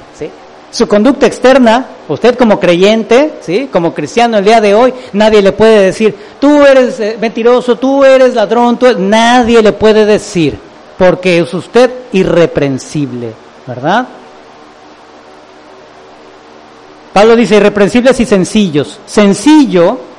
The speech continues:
fíjese, viene esa metáfora de, del, de la industria del vino, ¿sí? Bueno, en ese entonces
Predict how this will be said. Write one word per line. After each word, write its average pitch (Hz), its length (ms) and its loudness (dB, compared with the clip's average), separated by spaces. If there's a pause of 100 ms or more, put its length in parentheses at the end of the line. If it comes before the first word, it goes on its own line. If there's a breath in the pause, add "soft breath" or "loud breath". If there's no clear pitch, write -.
(380)
fíjese, 208 380 -4 (920)
viene 254 320 2
esa 247 200 0
metáfora 240 480 -2
de, 208 340 0
del, 196 600 0 (720)
de 196 120 0
la 202 60 0
industria 240 320 0
del 214 160 2
vino, 240 340 0 (300)
¿sí? 202 160 -12 (340)
Bueno, 185 200 -6
en 165 100 -6
ese 185 140 -4
entonces 226 520 -4